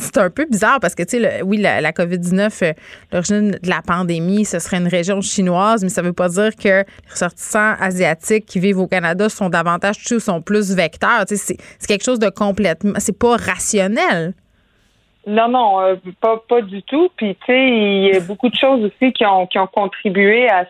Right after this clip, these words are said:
Speaker 2: ce, ce racisme-là. Je parle, euh,
Speaker 1: Ouais.
Speaker 2: euh, de, par exemple, Trump, euh, qui parle du virus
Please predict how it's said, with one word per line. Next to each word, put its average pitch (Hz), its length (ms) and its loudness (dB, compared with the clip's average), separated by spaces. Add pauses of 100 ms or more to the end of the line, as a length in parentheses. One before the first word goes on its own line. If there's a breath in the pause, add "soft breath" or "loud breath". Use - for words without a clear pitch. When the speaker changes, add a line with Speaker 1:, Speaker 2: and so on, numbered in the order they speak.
Speaker 2:
ce, 180 240 2
ce - 140 -2
racisme-là. 196 840 2
Je 247 100 -6
parle, 214 320 2
euh, 185 240 2 (360 loud breath)
Speaker 1:
Ouais. 175 180 2
Speaker 2:
euh, 180 840 2
de, 196 140 4
par 190 160 -2
exemple, 196 420 0
Trump, 220 480 2
euh, 190 180 4
qui - 120 -12
parle 196 240 0
du 180 100 -12
virus 190 400 2